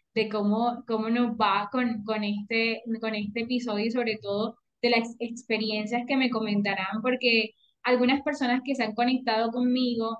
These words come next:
en estos episodios, siempre les comento, "No, imagínate, esta persona me dijo que súper bien esto, que escuchó del episodio y le ayudó en tal situación", porque de eso se trata, aprender a reconocer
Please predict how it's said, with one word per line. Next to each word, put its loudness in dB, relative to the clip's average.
en -12
estos -2
episodios, 2
siempre 4
les 4
comento, -2
"No, 2
imagínate, -2
esta -14
persona -4
me -6
dijo -6
que -6
súper -8
bien 4
esto, -4
que -4
escuchó -6
del -2
episodio 2
y 0
le 6
ayudó 2
en -6
tal -2
situación", -2
porque 0
de 2
eso 0
se -4
trata, -2
aprender 0
a 0
reconocer 0